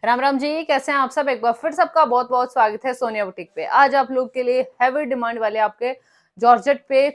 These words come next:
प्योर जॉर्जेट पे, सॉरी, प्योर जॉर्जेट पे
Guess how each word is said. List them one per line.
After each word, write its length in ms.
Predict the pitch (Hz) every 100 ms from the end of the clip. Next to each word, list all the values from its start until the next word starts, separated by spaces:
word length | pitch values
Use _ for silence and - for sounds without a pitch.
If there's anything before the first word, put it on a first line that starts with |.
| _
प्योर 360 | - 330 381 392
जॉर्जेट 440 | 285 247 190 190 -
पे, 80 | 170
सॉरी, 300 | - 220 220
प्योर 500 | 220 - 285 294 320
जॉर्जेट 600 | 233 269 233 202 247 247 -
पे 300 | 240 -